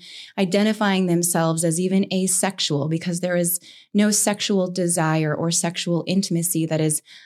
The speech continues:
alive for them, whether with just themselves or themselves and their partners. Now, this is something that is very personal to me as well, as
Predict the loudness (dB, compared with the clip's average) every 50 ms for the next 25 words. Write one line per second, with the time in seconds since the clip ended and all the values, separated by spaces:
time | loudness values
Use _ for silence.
0 | -6 -2 0 2 4 4 4 2 0 0 0 0 0 2 2 2 2 2 2 2
1 | 2 2 2 2 2 2 0 0 -4 -4 -4 -2 -2 -2 -2 -2 -2 -2 0 0
2 | 2 2 0 2 0 0 -2 -4 -6 -6 -4 -2 -2 0 0 -2 0 0 0 2
3 | 2 0 0 -2 -4 -4 -4 -2 -2 -2 -2 -4 -6 -6 -6 -6 -6 -4 -6 -6
4 | -6 -4 -4 -4 -4 -6 -10 -20 -20 -20 -20 -20 -20 _ _ 0 0 0 2 2
5 | 2 2 2 2 0 0 0 0 2 2 2 2 2 2 4 4 4 4 2 0
6 | 0 0 0 2 2 2 0 0 -2 -2 0 0 2 2 2 2 0 0 0 0
7 | 2 2 2 2 0 0 0 0 2 2 2 2 0 0 -2 0 0 0 0 -2
8 | -4 -6